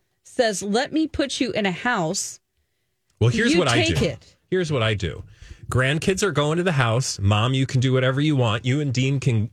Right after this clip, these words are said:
Speaker 2: live wherever you want. You want to be in a van down by the river? Fine.
Speaker 1: Yeah.
Speaker 2: But my grandkids are not gonna suffer because you two are either shopping for a reality show or can't pay your bills.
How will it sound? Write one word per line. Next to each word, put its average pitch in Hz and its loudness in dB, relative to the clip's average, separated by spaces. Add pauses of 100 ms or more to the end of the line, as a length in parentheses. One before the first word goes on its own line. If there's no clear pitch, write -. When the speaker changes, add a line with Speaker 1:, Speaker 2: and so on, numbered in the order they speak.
Speaker 2:
live 120 0
wherever 151 2
you 160 0
want. 127 0
You 120 0
want 117 2
to 113 0
be 120 2
in 107 2
a 104 2 (240)
van 110 2
down 123 2
by 135 0
the 151 0
river? 127 0
Fine. 90 0
Speaker 1:
Yeah. 156 -2 (280)
Speaker 2:
But 135 2
my 131 0
grandkids 147 -2
are 117 0
not 104 0
gonna 131 0
suffer 123 -2
because 98 0
you 101 0
two 98 0
are 98 2
either 98 0
shopping 113 -2
for 117 -4
a - -2
reality 135 0
show 95 0
or 98 0
can't 95 -4
pay - -2
your 87 0
bills. 82 -4